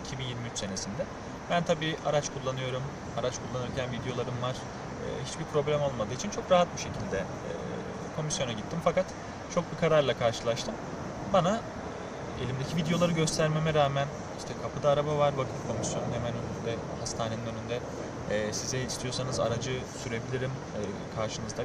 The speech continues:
Birebir canlı olarak, e, bu bütün argümanları sunmama rağmen, "Hayır, sen sürücü olamazsın." diyerekten, e,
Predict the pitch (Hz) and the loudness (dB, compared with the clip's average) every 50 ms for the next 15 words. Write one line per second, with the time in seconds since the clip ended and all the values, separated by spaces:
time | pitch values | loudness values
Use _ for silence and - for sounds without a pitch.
0 | - - - 214 185 135 113 117 120 139 131 127 131 127 120 110 117 113 113 - | -4 -2 0 2 2 2 0 0 2 2 2 4 2 0 0 2 2 2 0 0
1 | - - - - - - - - - - 104 104 101 - - - - - - - | -2 -4 -6 -6 -6 -6 -6 -6 -4 -2 -2 -2 -2 -2 -2 -2 -4 -4 -4 -4
2 | 131 135 160 190 196 175 170 - - 220 190 165 156 147 151 151 151 147 139 139 | -4 -2 0 0 0 0 -2 -2 2 6 6 6 6 4 4 4 4 4 4 2
3 | 143 - - 165 160 160 123 120 135 123 117 160 185 175 160 180 214 - - - | 2 0 0 0 0 0 0 0 2 2 4 6 6 6 4 4 0 -2 -4 -6
4 | - - - - - - - 160 151 143 139 - - 127 131 - - 135 127 131 | -8 -8 -8 -6 -4 -2 0 2 2 2 2 2 2 0 0 0 -2 -2 0 2
5 | 139 131 127 117 107 - - - - - - 139 147 143 110 104 - - 180 214 | 2 2 2 2 2 0 0 0 0 0 0 2 2 2 2 0 0 0 0 0
6 | - - - - - - - - - - - - | -2 -2 -6 -6 -6 -6 -6 -4 -4 -4 -2 -2